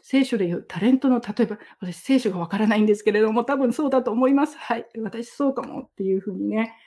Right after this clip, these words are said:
多分頑張っているのに頑張りきってないです。そうなんですよね。どこかでね、ご自身で多分分かっていらっしゃるんですよね。セルフサボタージュをして、あ、やってるっていう。それに気づくっていうのはもうすごくね、最初の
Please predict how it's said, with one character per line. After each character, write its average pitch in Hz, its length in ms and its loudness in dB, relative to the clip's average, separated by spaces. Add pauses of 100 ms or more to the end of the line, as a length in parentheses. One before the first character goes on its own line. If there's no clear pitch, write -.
(120)
多 240 100 0
分 175 300 -2 (240)
頑 226 160 4
張 262 80 4
っ 262 60 -12
て 214 80 2
い 196 40 2
る 190 60 2
の 170 60 2
に 160 80 0
頑 202 180 0
張 247 100 4
り 240 80 0
き 269 120 2
っ - 20 -10
て 214 140 -2
な 220 100 4
い 240 60 4
で 220 80 6
す。 - 200 -12 (300)
そ 302 120 4
う - 20 8
な 262 100 6
ん 190 60 0
で 185 80 -4
す - 80 -8
よ 196 80 -4
ね。 208 100 -4
ど 330 140 -2
こ 415 120 6
か 208 140 0
で - 80 -12
ね、 196 160 -2
ご 196 100 2
自 214 120 2
身 240 280 4
で - 120 -4
多 220 100 2
分 196 180 0 (360)
分 262 180 0
か 381 100 4
っ 381 200 -4
て 214 80 2
い 165 60 2
ら 190 100 -4
っ - 20 -4
し - 160 0
ゃ - 20 2
る 185 100 0
ん - 40 0
で - 60 -4
す - 120 -8
よ 214 40 2
ね。 233 100 2
セ 233 140 0
ル 240 100 4
フ - 100 -4
サ 233 140 -4
ボ 226 120 2
タ 226 180 2
ー 180 40 0
ジ 175 80 0
ュ 170 40 0
を - 20 -2
し - 60 -8
て、 - 180 -8
あ、 226 300 -2
や 214 140 0
っ - 100 -12
て 185 100 2
る 190 180 0
っ - 60 -20
て 208 80 -2
い 190 60 2
う。 185 100 -10 (180)
そ 403 140 2
れ 440 140 6
に - 80 -4
気 359 100 6
づ 392 140 6
く 392 120 6
っ - 40 2
て - 120 4
い 233 40 8
う 226 40 8
の 214 80 6
は 208 100 4
も 220 100 4
う 220 40 2
す 240 120 -10
ご 285 100 0
く 208 120 -2
ね、 170 120 -2
最 247 220 -2
初 247 140 0
の 233 120 0